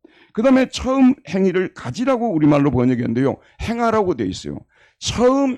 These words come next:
행위를 행하라. 처음 교회 다닐 때 그 행위를 다시 행하라, 그런 말씀이에요. 만일 그리하지 아니하고 회개하지 아니하면 내가 네게 가서 네 촛대를 그 자리에서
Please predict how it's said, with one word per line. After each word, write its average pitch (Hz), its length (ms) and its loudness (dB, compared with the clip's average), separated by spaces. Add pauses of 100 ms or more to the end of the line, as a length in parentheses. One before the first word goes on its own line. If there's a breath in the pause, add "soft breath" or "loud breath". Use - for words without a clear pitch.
행위를 156 540 -2 (120)
행하라. 107 400 -8 (1400)
처음 156 460 0
교회 123 240 2
다닐 110 320 -2
때 104 100 -4
그 123 180 -4
행위를 107 540 -6 (260)
다시 - 360 -14
행하라, - 580 -16
그런 104 240 -10
말씀이에요. - 760 -16 (1040)
만일 196 460 4
그리하지 165 460 0
아니하고 131 460 2
회개하지 120 460 -2
아니하면 107 600 2
내가 127 340 -2
네게 156 260 2
가서 113 420 -8 (180)
네 185 200 -2
촛대를 - 800 -6
그 170 120 -10
자리에서 127 540 -6